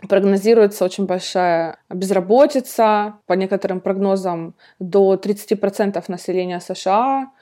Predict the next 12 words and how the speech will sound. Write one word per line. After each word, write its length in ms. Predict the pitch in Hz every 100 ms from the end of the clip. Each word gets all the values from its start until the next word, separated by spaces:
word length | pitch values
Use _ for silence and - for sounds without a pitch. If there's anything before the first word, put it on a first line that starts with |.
| _ _ _ -
а, 140 | 180
станут 380 | 175 208 202 190
безработными, 960 | 196 190 175 214 269 254 226 208 202 202 -
а, 180 | 175 180
к 140 | -
концу 320 | 220 214 -
года. 540 | 208 202 190 175 165 175 _ -
Кризис, 580 | 220 233 220 202 - -
безусловно, 680 | 175 190 202 202 226 196 175
коснется, 840 | 190 190 202 185 - - 170 170 _ _ _ -
а, 220 | 170 170
Европы. 720 | 175 185 208 247 277 226 196